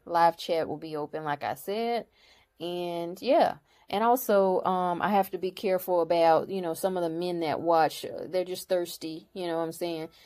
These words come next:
And they looking for somebody to vamp off of, and I gotta be careful about that shit. I mean, there's women vamps too, but I gotta be careful about, uh, how much I appear on camera. I just do.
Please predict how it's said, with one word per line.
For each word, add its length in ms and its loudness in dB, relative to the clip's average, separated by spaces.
And 360 -8
they 100 0
looking 300 -4
for 100 -4
somebody 380 0
to 80 0
vamp 360 -4
off 300 0
of, 340 0
and 280 -10
I 60 -2
gotta 120 2
be 100 0
careful 320 0
about 240 0
that 160 -6
shit. 200 -6
I 40 -2
mean, 300 -4
there's 220 0
women 360 -2
vamps 340 -4
too, 220 -6
but 120 -2
I 80 4
gotta 140 2
be 120 -6
careful 340 -2
about, 360 2
uh, 380 2
how 180 2
much 240 0
I 140 4
appear 300 -2
on 140 -4
camera. 460 -6
I 100 4
just 240 -10
do. 320 -8